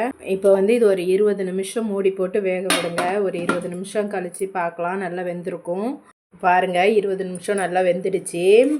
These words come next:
இந்த அளவுக்கு நல்லா வெந்துடுச்சு. இப்போ வந்து நம்ம தோலை தனியா எடுத்துட்டு, அஹ், தோலை, தோல் வந்து தேவையில்லை, மீனை மட்டும் உதுத்து எடுத்துக்கிடலாம். இதை இப்போ இந்த தோலெல்லாம் நீக்கிட்டு அந்த மீனை மட்டும் உதுத்து எடுத்து வச்சுக்கலாம். இந்த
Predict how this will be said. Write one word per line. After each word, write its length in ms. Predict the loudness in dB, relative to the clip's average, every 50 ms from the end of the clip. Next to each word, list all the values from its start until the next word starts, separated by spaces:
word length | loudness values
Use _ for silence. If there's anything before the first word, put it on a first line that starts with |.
| -6 -10 -18 -12 -12 -12 -10
இந்த 180 | -8 -6 -2 -2
அளவுக்கு 280 | 0 0 -2 -4 -4 -6
நல்லா 220 | -6 -4 -4 -4
வெந்துடுச்சு. 600 | -4 -4 -4 -4 -4 -6 -6 -8 -8 -8 -4 -2 0 0
இப்போ 200 | -2 -2 -2 -4 -4
வந்து 220 | -4 -2 -4 -4 -4
நம்ம 340 | -4 -4 -6 -6 -6 -6 -6 -6 -6
தோலை 320 | -4 -4 -2 0 -2 -2 -2
தனியா 400 | -2 -4 -4 -4 -6 -6 -4 -4 -4 -4
எடுத்துட்டு, 520 | -4 -4 -6 -6 -10 -12 -10 -4 0 0 0 0 -2 -6 -14 -20 -20 -20 -20 -20 _ _ -16
அஹ், 240 | -12 -8 -6 -6 -6 -6
தோலை, 280 | -4 -2 0 0 2 0 0 -2 -4
தோல் 260 | -6 -4 -4 -2 -2 -2
வந்து 260 | -4 -6 -6 -8 -4
தேவையில்லை, 540 | -2 -2 -2 -2 -2 -4 -4 -2 -2 -2 -2 -4
மீனை 280 | -4 -4 -6 -4 -4 -4
மட்டும் 320 | -6 -6 -4 -4 -2 -2
உதுத்து 280 | -2 -4 -6 -2 0 0
எடுத்துக்கிடலாம். 680 | 0 0 -4 -6 -8 -6 -6 -6 -4 -4 -4 -4 -6 -8 -12 -14 _ _ _ -4 -2
இதை 180 | 4 6 8 8
இப்போ 240 | 8 6 6 4 6 6 6
இந்த 160 | 4 2 0 0 0
தோலெல்லாம் 600 | 0 0 2 4 4 4 4 4 4 2 2 2 0
நீக்கிட்டு 460 | -2 -4 -6 0 2 2 2 2 2 2 2
அந்த 180 | 2 0 0
மீனை 340 | -2 -2 -2 -2 -2 -4 -2
மட்டும் 340 | -2 -4 -4 -2 0 0 0
உதுத்து 260 | 2 0 -2 -4 -2 -2 0
எடுத்து 200 | -2 -2 -4 -4
வச்சுக்கலாம். 600 | -4 -4 -4 -4 -4 0 0 2 2 2 0 -2 -4 _
இந்த 180 | _ -6 -6